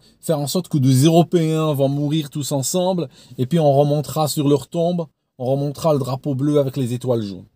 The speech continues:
On est dans un délire quasi messianique, je le sais. Mais voilà,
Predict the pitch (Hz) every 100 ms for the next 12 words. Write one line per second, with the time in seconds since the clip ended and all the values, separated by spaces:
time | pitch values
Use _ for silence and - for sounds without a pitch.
0 | _ _ _ 101 120 135 135 131 120 123
1 | 143 - 123 131 123 - 131 123 139 110
2 | 127 120 - 101 _ _ _ - 107 120
3 | 156 139 160 147